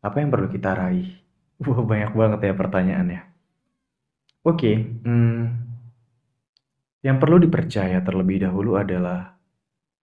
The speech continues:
setiap orang ada masanya, dan setiap masa pasti ada orangnya. Jadi kayak kita nggak perlu khawatir sih gitu loh.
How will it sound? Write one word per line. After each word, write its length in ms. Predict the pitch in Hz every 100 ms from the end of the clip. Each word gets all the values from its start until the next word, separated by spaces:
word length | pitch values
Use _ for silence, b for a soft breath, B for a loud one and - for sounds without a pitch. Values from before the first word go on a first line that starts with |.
| _ _ _ _ _
setiap 560 | 131 123 139 151 147
orang 720 | 110 107 101 98 98 98 -
ada 160 | 95 92
masanya, 720 | 90 92 90 85 92 143 165 - - _ _ _ _ _ _ _ _ _
dan 240 | - 98 92
setiap 240 | - 98
masa 800 | 95 92 92 117 117 117 120 - - _ _ _
pasti 240 | 107 104 127
ada 160 | 98
orangnya. 400 | 90 92 76 - - _ _ _ _ _ _ _ _ _ _ _ _ _ _ _
Jadi 360 | 110 110 131 131
kayak 340 | 110 92 92 92 - - _
kita 240 | - 117 135
nggak 240 | 107 -
perlu 200 | 117 95
khawatir 680 | 95 95 90 90 110 104 98
sih 480 | - 92 92 - -
gitu 240 | 92 87
loh. 160 | 85